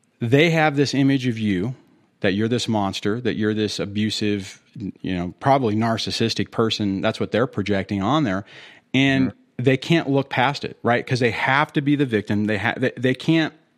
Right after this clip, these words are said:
Speaker 1: they cannot look into themselves and be introspective and say, "Oh, crap," because it's
Speaker 2: Yeah.
Speaker 1: too hurtful. It's too scary, right? We can, right? We can look at it and go, "Okay, you know, what do I try different? What can we do differently?" But they, I mean,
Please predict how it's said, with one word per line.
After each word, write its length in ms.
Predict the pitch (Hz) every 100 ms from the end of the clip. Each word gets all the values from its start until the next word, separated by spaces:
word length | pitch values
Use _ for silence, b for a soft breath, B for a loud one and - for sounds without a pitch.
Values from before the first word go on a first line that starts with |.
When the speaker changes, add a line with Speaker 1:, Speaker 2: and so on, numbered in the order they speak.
| -
Speaker 1:
they 100 | 123
cannot 480 | - 147 147 151 -
look 260 | 110 135
into 140 | 151 151
themselves 600 | 143 131 117 110 107 - B B B B -
and 160 | 117
be 80 | 120
introspective 640 | 120 127 - 117 113 110 104
and 120 | 101
say, 340 | 107 104 101 - -
"Oh, 140 | 110
crap," 480 | - 135 147 71 - b b -
because 260 | 127 131
it's 120 | 117 165
Speaker 2:
Yeah. 160 | 156
Speaker 1:
too 20 |
hurtful. 460 | 113 139 - - -
It's 100 | 95
too 160 | - 127
scary, 460 | - 123 117 78 -
right? 200 | 90 98
We 140 | 202
can, 340 | - 151 82 - _
right? 160 | - 101
We 160 | 120 160
can 300 | 147 135 131
look 160 | 127
at 140 | 120 117
it 40 |
and 100 | 110
go, 140 | 113 107
"Okay, 360 | 113 82 78 B B B -
you 60 |
know, 80 | 101
what 140 | 104 135
do 80 |
I 80 | 127
try 240 | 113 117 107
different? 360 | 101 - 90
What 140 | 101 101
can 140 | 101
we 80 | 98
do 120 | 92
differently?" 440 | 95 92 - 87
But 200 | 82 -
they, 220 | 117 123 -
I 40 | 131
mean, 180 | 120